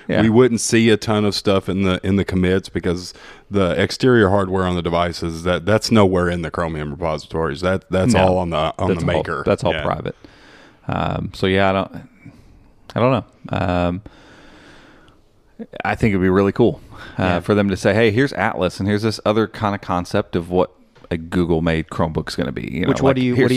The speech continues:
Speaker 3: you, for those that haven't been listening to the podcast, what do we think it's gonna be? What do you hope it's gonna, what do you,
Speaker 1: Ah,
Speaker 3: what do you think
Speaker 1: jeez.
Speaker 3: Atlas is going to be?
Speaker 1: Atlas seems like it's, I don't even know if it's gonna be convertible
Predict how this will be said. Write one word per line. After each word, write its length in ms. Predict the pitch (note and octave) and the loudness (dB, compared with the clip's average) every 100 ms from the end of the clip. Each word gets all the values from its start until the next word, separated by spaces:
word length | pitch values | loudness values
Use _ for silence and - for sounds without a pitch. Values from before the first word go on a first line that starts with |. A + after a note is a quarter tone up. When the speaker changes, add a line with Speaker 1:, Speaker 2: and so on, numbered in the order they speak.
| A#2+ | -2
Speaker 3:
you, 40 | - | -4
for 120 | B2+ | 0
those 280 | C3 B2+ A2+ | 2 2 0
that 160 | A#2 | -2
haven't 260 | A#2+ A#2 G#2+ | 0 -2 -2
been 140 | A2 | -2
listening 240 | G#2+ - G#2+ | 0 -2 -4
to 80 | G#2 | -6
the 60 | |
podcast, 400 | - F#2+ - F#2+ | -4 -6 -4 -4
what 80 | A#2 | -4
do 60 | G#2+ | -4
we 80 | G2+ | -4
think 220 | G2+ - | -8 -10
it's 120 | - | -12
gonna 160 | - - | -12 -10
be? 180 | F#2+ - - - | -12 -12 -20 -8
What 60 | B2+ | -2
do 60 | B2 | 0
you 40 | |
hope 140 | A2 G2 | 0 -2
it's 180 | D#2 D#2+ | 0 0
gonna, 120 | D#2+ | 0
what 60 | D#2+ | 0
do 60 | |
you, 60 | D#2+ | -2
Speaker 1:
Ah, 80 | - | -4
Speaker 3:
what 80 | B2+ | -2
do 60 | B2+ | 0
you 60 | E2+ | 0
think 140 | D#2+ | 0
Speaker 1:
jeez. 60 | - | 0
Speaker 3:
Atlas 480 | A2+ A2+ G#2+ - - | -2 -2 -6 -6 -10
is 160 | A2+ | -8
going 140 | - G2+ | -2 0
to 60 | |
be? 40 | C#3 | 0
Speaker 1:
Atlas 260 | C#3 A#2+ | 0 -2
seems 520 | - - B2+ C#3 C#3+ A#2 | -4 -6 0 2 2 0
like 140 | G2+ | -2
it's, 480 | G#2+ - - - - - - - _ _ - | -4 -6 -14 -14 -16 -20 -20 -20 _ _ -2
I 60 | |
don't 60 | C3 | 0
even 100 | A#2+ | 2
know 40 | E2 | 0
if 60 | |
it's 80 | - | -2
gonna 100 | F#2 | -4
be 80 | E2 | -4
convertible 640 | - - G2 F#2+ - - | -6 -6 -4 -4 -6 -8